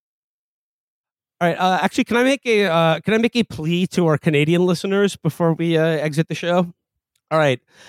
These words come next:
Canadian listeners of the show, as you might remember, we are going to be in Fair Canada in August in Montreal and Toronto for two live shows. I would like to, um, ask our Canadian listeners of the show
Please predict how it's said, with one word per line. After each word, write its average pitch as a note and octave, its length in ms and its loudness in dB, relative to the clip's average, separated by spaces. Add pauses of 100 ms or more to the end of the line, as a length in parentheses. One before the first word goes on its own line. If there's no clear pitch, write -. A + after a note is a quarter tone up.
(520)
Canadian G#3 460 0
listeners E3+ 500 0 (120)
of C#3+ 180 0
the C#3+ 80 2
show, E3+ 420 0 (120)
as C#3 200 0
you C3+ 120 0
might C3 160 2
remember, C3+ 580 0
we C3+ 320 -4
are C3 100 0
going C3 280 0
to C3+ 160 -20
be B2+ 300 -6
in C3 260 -2
Fair D3 320 -2
Canada D#3+ 760 -2
in C3+ 160 -2
August C#3 640 -2
in A#2 180 -6
Montreal B2+ 680 0
and B2 120 -2
Toronto C3 600 -6
for A2 340 -18
two D3+ 180 0
live A#2+ 400 0
shows. D3+ 460 -2 (800)
I G#3 160 0
would A3+ 180 -4
like A3 280 -2
to, G3+ 300 2
um, F3+ 380 2
ask F#3 380 0
our D#3+ 100 0
Canadian D#3 380 -2
listeners D#3 400 -2
of C#3 60 -20
the C3+ 40 -18
show C3 540 -4